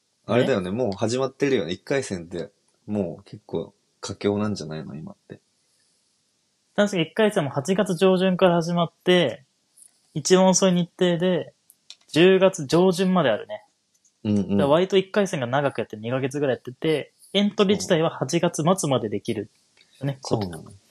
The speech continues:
Speaker 1: だから、
Speaker 2: うん。
Speaker 1: え、いつ、俺たちはいつ出場？一回戦。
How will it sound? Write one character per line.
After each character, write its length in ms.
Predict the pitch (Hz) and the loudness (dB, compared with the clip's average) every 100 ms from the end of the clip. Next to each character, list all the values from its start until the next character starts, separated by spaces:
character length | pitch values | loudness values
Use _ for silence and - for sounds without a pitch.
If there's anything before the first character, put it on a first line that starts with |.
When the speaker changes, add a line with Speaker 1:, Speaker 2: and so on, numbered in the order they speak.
| _ _ _ - | _ _ _ -2
Speaker 1:
だ 60 | 127 | 0
か 80 | 87 | 0
ら、 80 | |
Speaker 2:
う 120 | 80 78 | -4 -10
ん。 60 | _ _ _ _ _ _ _ - _ 104 | _ _ _ _ _ _ _ -20 _ -2
Speaker 1:
え、 80 | |
い 160 | 113 190 | -2 -2
つ、 200 | - - | -6 -4
俺 200 | 139 180 | -2 -2
た 100 | - | -4
ち 140 | - | -4
は 100 | 85 | -4
い 80 | 104 | -4
つ 320 | - - 85 120 | -6 -8 -8 -8
出 280 | - - 87 | -12 -10 -10
場？ 240 | 85 92 | -6 -6
一 140 | 101 - | -6 -8
回 200 | 90 85 | -10 -10
戦。 180 | - | -16